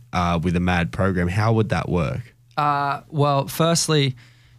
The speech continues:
Speaker 2: mad is open to everyone. You know, like, I did list off some of those real heavy things, but it might just be, you know, you're a young person and you're looking for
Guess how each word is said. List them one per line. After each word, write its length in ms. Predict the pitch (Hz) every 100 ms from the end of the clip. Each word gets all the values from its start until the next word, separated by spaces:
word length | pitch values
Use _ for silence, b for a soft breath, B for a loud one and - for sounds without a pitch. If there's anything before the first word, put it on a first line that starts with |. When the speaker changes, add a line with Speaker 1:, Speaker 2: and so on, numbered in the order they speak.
| b _ _ _ _ - -
Speaker 2:
mad 280 | 131 131 123
is 120 | 120
open 280 | 120 113 120
to 160 | 120 123
everyone. 480 | 110 110 101 98 -
You 140 | -
know, 140 | 120 110
like, 240 | 113 107 -
I 120 | 117
did 220 | 120 135
list 320 | 131 127 -
off 160 | 135 123
some 200 | - 127
of 80 | 120
those 240 | 123 113
real 160 | 123 123
heavy 280 | 127 127
things, 320 | 127 131 139 135
but 160 | 135
it 40 | 135
might 220 | 143 147
just 200 | 156 131
be, 160 | 147 135
you 220 | 156 156
know, 80 | 135
you're 180 | 139
a 40 | 147
young 200 | 143 151
person 380 | 139 135 131 127
and 140 | 135
you're 120 | 131
looking 300 | 123 131 131
for 280 | 123 127 123